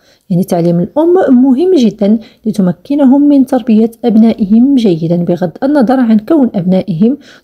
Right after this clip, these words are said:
ذكور أو إناث. دائما أقول ذلك، لو الأم متعلمة جيدا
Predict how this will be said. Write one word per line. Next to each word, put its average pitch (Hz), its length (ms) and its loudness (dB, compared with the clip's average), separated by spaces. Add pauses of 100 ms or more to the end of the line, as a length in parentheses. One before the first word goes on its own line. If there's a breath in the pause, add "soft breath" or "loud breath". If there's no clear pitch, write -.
(120)
ذكور 339 420 0
أو 202 60 0
إناث. 214 500 0 (300 soft breath)
دائما 190 420 -2
أقول 302 340 -2
ذلك، 180 460 -6
لو 180 240 -2
الأم 262 380 0
متعلمة 233 640 2
جيدا 208 500 -2